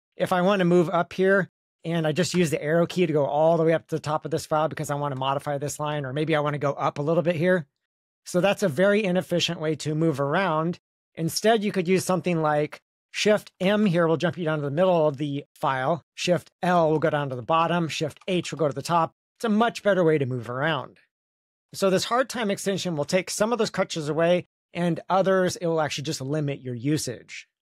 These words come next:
So if I come up here and uncomment this line here, this will set it up when I restart.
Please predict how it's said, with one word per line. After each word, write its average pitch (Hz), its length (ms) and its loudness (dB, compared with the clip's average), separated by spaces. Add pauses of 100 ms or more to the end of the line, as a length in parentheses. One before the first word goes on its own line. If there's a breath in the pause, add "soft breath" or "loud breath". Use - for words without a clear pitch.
(420)
So - 120 -2
if 156 80 -2
I 170 60 2
come 214 240 2
up 214 120 0
here 196 200 4
and 165 260 -2
uncomment 175 540 -2
this 160 180 -2
line 165 220 0
here, 160 260 -2 (380)
this 160 120 -6
will 175 100 -2
set 160 220 2
it 143 120 0
up 143 180 -2
when 139 140 -4
I 127 60 -4
restart. 139 500 -2